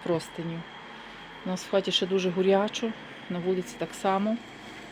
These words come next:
Я деякі відео дивлюся, люди вже в куртках ходять,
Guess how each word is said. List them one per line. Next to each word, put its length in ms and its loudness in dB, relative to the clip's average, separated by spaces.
Я 80 4
деякі 360 6
відео 300 8
дивлюся, 560 6
люди 220 4
вже 120 4
в 80 2
куртках 960 4
ходять, 500 6